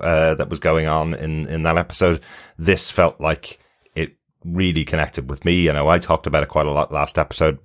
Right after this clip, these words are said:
being a middle-aged gay man in a long-term relationship with, uh, with John. Um, I know that's something that I found connected really closely with me, but, uh, I'm sure our, our, our wonderful fellow survivors wanna hear your thoughts on that as well.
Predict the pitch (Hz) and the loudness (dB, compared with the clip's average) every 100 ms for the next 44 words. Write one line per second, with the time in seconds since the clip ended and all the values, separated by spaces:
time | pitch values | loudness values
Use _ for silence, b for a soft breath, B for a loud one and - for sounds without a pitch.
0 | - 80 78 76 73 76 73 67 73 71 | -6 0 0 0 -2 0 -2 0 0 2
1 | 76 76 73 71 76 76 73 69 73 - | 2 0 0 -2 -2 -2 -2 -2 -2 -4
2 | - 73 - 71 - B B - 67 67 | -6 -6 -4 -6 -6 B B -4 -4 0
3 | 85 87 82 - B B - 76 76 71 | 2 2 2 -4 B B -2 2 2 -2
4 | 69 _ - 80 85 82 78 69 _ _ | -6 _ -4 0 2 2 0 -4 _ _
5 | - 90 78 - 78 87 73 71 - 78 | 0 0 2 0 0 0 0 -2 -4 -4
6 | 76 80 73 71 71 - - 80 69 82 | -2 -2 -2 -4 -8 -12 -4 -4 -2 -4
7 | 71 78 85 87 - 90 - 90 85 90 | -4 0 0 0 2 0 2 2 2 2
8 | 90 90 76 76 - B B 76 71 78 | 2 2 0 -2 -4 B B 0 0 0
9 | - 92 90 67 69 65 69 67 - - | 2 4 4 2 0 -2 -4 -6 -8 -6
10 | 65 64 67 71 - 78 69 67 67 67 | -4 -4 -6 -6 -6 -6 -2 -2 -2 -4
11 | 71 67 67 64 67 65 71 78 76 - | -4 -4 -6 -6 -8 -6 -6 -4 -6 -6
12 | 69 64 64 76 - | -8 -6 -4 -6 -6